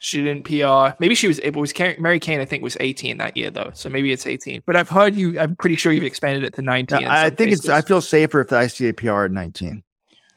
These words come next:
Speaker 1: Yeah.
Speaker 2: I'm not gonna lie about that. Um, at this stage, I'm still confident she'll make an Olympic team.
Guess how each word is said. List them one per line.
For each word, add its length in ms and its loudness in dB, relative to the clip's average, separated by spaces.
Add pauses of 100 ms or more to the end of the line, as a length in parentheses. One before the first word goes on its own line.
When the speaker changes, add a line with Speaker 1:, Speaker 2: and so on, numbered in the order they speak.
(160)
Speaker 1:
Yeah. 220 -10
Speaker 2:
I'm 60 -8
not 140 -2
gonna 140 0
lie 200 4
about 320 -2
that. 260 -2 (720)
Um, 400 -2 (520)
at 120 -10
this 220 2
stage, 500 2 (720)
I'm 640 -20
still 180 -4
confident 380 2
she'll 100 0
make 180 2
an 80 0
Olympic 380 0
team. 300 -4